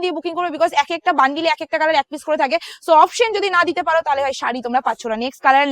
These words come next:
লাস্ট কালার তোমাদের চলে আছে টিস্যুর মধ্যে ফিরোজি কালার। So এসএস নিয়ে বুকিং করে ফেলবে, আর স্ক্রিনে দেওয়া নাম্বারে বুকিং করবে, শেয়ার ডান করবে, তারা তারা পাবে। শুধুমাত্র লাইক কমেন্ট অবশ্যই করতে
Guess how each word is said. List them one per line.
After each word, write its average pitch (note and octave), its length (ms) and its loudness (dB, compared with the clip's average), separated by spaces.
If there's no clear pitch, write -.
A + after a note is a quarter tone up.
লাস্ট C#4 240 6
কালার E4 200 6
তোমাদের E4+ 320 2
চলে E4+ 240 8
আছে F#4 120 2
টিস্যুর G#4+ 460 4
মধ্যে F4 280 0
ফিরোজি A4 540 8
কালার। F4 400 10
So G4+ 60 4
এসএস A#4 280 4
নিয়ে A#4 240 2
বুকিং A4 220 2
করে G#4+ 220 8
ফেলবে, G#4 240 6
আর G4+ 220 10
স্ক্রিনে A4 340 2
দেওয়া A#4 220 10
নাম্বারে G#4+ 340 6
বুকিং G4 220 -2
করবে, F#4+ 220 2
শেয়ার A4+ 220 10
ডান G#4+ 140 10
করবে, G4+ 180 6
তারা F#4+ 220 10
তারা G4 160 10
পাবে। F#4 240 6
শুধুমাত্র A4 400 8
লাইক G4+ 240 6
কমেন্ট G#4 320 6
অবশ্যই G4 380 -2
করতে F#4+ 160 -4